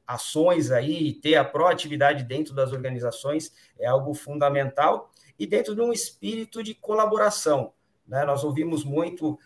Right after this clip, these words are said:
aí no passado recente a preocupação com a competição, a competitividade dentro das organizações. Esse momento do E S G também, ele fomenta muito esse espírito colaborativo, né? Das,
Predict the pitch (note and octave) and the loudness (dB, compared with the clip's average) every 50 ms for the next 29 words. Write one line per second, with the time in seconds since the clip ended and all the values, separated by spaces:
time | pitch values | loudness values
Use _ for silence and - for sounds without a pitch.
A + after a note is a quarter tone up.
0 | _ _ _ - F#2 A2 B2+ C#3 C#3 C#3 B2 - C3 C3 - C#3 C#3 C3+ C3 B2+ | _ _ _ -10 -8 -6 -4 -4 -4 -2 -2 -2 -2 0 0 0 0 0 0 -2
1 | C3+ - - - - D3 D#3 D#3+ D#3 - - D3+ C#3 A#2+ A#2 - - D3 C#3+ - | -4 -6 -6 -6 -4 -2 -2 -2 -2 -2 -4 -4 -2 -2 -2 -2 -2 -6 -6 -4
2 | C3+ B2 - C#3+ C#3+ C#3 - C3+ C3+ C3+ C3 B2 B2+ - D3 D3+ C#3+ - C#3 C3+ | -4 -4 -2 -2 -4 -4 -4 -4 -2 -2 -2 -2 -2 -4 -4 -4 -4 -6 -8 -8
3 | - - - D3 D#3+ E3 C#3+ C#3+ - C#3+ C3+ - D3+ D#3 - C3 - D3+ C3+ B2+ | -6 -4 -2 -2 0 0 -2 -2 -4 -6 -8 -8 -8 -10 -12 -12 -10 -8 -8 -6
4 | A#2 A2+ B2 C3+ D3 D3+ C3+ B2 A2+ A#2 C3 C#3+ D3+ D3 - B2+ B2 B2+ A#2+ B2+ | -4 0 2 2 2 2 0 -2 -6 -6 -6 -6 -6 -8 -8 -6 -6 -6 -6 -6
5 | B2+ B2+ B2+ A#2+ A#2+ A#2+ A2+ - - D3 E3 F3 - - - - - - C3+ C3 | -8 -8 -8 -6 -6 -6 -4 -2 -2 -2 -2 -4 -6 -10 -16 -20 -14 -10 -8 -4
6 | D#3+ D#3+ D#3 E3+ F3 F3+ E3 D#3+ E3+ E3+ - E3 D#3 - D#3 D#3 D#3+ D#3+ D3+ C#3+ | -2 -2 0 0 -2 0 2 4 4 4 2 0 -2 -2 -2 -2 -2 0 0 0
7 | C#3+ D3+ E3 E3 E3 - - - _ _ D3 D#3 D#3 D3+ - E3 D#3+ D#3 D#3+ E3 | 2 2 0 0 -4 -8 -12 -20 _ _ -2 -2 0 0 0 0 0 0 0 0
8 | E3 F3 E3 D#3 D3+ D#3 E3+ G3 G3+ - - - D#3 D3 D3 C#3 - - D3 - | 2 2 2 4 4 4 4 2 0 -2 -4 -6 -6 -4 -4 -4 -6 -6 -6 -8
9 | - - - D3+ D#3+ E3 E3 - - E3 E3 D#3+ - _ _ - E3 F3 F#3 F#3 | -8 -6 -4 -4 -4 -4 -6 -8 -8 -8 -8 -8 -8 _ _ 0 2 4 6 6
10 | F3 E3 E3+ E3+ E3 D3+ - - - - B2+ B2 A#2 - _ _ G2 A2+ A#2+ B2 | 6 6 6 6 6 6 2 0 -4 -6 -6 -8 -8 -12 _ _ -8 -6 -6 -4
11 | A#2+ B2 A#2+ - - | -4 -4 -6 -8 -12